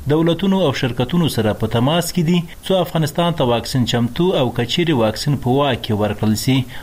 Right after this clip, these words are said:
نو په پنځلسو ورځو کې به د هیواد شپېته سلنه وګړي واکسین سي. د عامه روغتیا وزارت سرپرست زیاتوي چې په لومړي پړاو کې د شل سلنه واکسین اخیستلو لپاره یو سلو پنځوس میلیونه ډالر چمتو سوي،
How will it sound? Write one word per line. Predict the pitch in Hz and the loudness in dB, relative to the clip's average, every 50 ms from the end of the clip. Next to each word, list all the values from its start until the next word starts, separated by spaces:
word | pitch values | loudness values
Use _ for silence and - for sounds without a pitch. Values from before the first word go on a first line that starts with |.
| - - | -4 0
نو | 127 123 120 - | 0 0 2 0
په | 120 - | 0 0
پنځلسو | 120 113 113 110 139 135 127 117 107 - 117 110 | 2 2 2 2 2 2 2 0 0 -2 -2 0
ورځو | 117 127 135 151 165 165 | 0 0 2 2 0 0
کې | 165 180 | 0 0
به | 175 190 190 185 185 - - - - - 110 | 2 2 2 0 -2 -4 -10 -16 -10 -4 0
د | 120 120 117 | 0 2 2
هیواد | 117 113 127 147 160 160 - - | 2 2 2 0 0 0 -2 -6
شپېته | - - 117 113 110 - 185 - - | -4 -2 -2 -2 -2 -2 -2 -2 0
سلنه | - 113 117 131 143 127 107 98 | 2 2 2 2 2 2 2 2
وګړي | 98 98 98 123 135 135 131 117 110 110 101 101 | 2 0 0 0 2 2 2 2 2 0 0 0
واکسین | 98 98 - - - - 123 113 110 - | 0 0 0 0 0 2 2 0 0 0
سي. | - 156 156 156 151 - - - - - - - - 143 | 0 0 0 0 -2 -6 -12 -18 -18 -16 -8 -4 0 2
د | 156 170 175 180 190 | 4 4 4 2 2
عامه | 190 190 190 190 | 2 2 2 2
روغتیا | 190 185 - - 220 220 | 0 -2 0 0 0 0
وزارت | 202 185 175 185 180 - | 2 2 0 0 0 0
سرپرست | - 147 143 - 139 139 135 127 | -2 -2 0 0 0 2 2 2
زیاتوي | 123 139 131 - - 156 165 160 | 2 0 0 0 0 0 0 0
چې | 160 170 170 165 160 160 - - - - | 2 2 2 2 0 -2 -6 -10 -2 0
په | 165 170 170 170 | 2 4 4 4
لومړي | 170 170 170 175 185 180 | 4 4 4 2 2 2
پړاو | 180 170 170 185 185 185 180 | 2 2 2 2 0 0 -2
کې | - 160 139 | -2 -2 -2
د | 127 117 - | 0 -2 0
شل | - 170 165 147 - | 0 0 0 0 0
سلنه | - 120 117 113 110 107 101 | 0 0 2 2 2 2 2
واکسین | 104 104 104 - - 131 117 110 | 2 0 0 0 0 2 2 2
اخیستلو | 107 104 - - - 143 160 160 165 | 0 -2 -4 -2 0 2 2 4 2
لپاره | 160 160 175 165 165 170 165 165 - - - - - - 165 | 2 2 0 0 2 2 0 -2 -6 -10 -18 -18 -6 0 0
یو | 170 170 165 | 0 0 0
سلو | - 143 123 120 - | 0 0 0 0 0
پنځوس | - 123 123 123 139 156 147 - - 123 110 | 2 2 2 2 2 0 -2 0 0 2 2
میلیونه | 113 120 131 135 131 113 101 107 | 2 2 2 2 2 2 2 2
ډالر | 104 110 123 127 113 - | 2 2 2 0 0 0
چمتو | - 104 95 90 - 107 101 | 0 -2 -2 -2 -2 -2 -2
سوي، | - 127 117 123 135 | 0 0 2 2 2